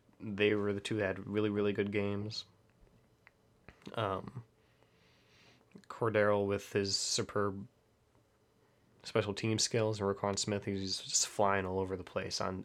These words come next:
on defense, which is great to see. But yeah,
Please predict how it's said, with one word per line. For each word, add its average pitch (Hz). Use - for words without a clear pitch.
on 95
defense, 101
which -
is -
great -
to -
see. -
But 95
yeah, 90